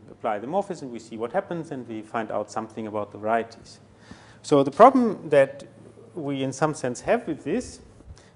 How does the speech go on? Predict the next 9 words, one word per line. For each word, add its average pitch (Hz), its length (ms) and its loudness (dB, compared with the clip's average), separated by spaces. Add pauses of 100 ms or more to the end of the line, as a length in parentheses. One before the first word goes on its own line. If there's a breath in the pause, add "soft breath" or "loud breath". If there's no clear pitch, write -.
(120)
is 170 220 -2
that 151 240 0
there 156 140 2
are 165 80 4
not 135 240 -2
very 120 140 4
many 117 220 -4
morphisms. 165 600 4 (1400 soft breath)
So, 139 520 0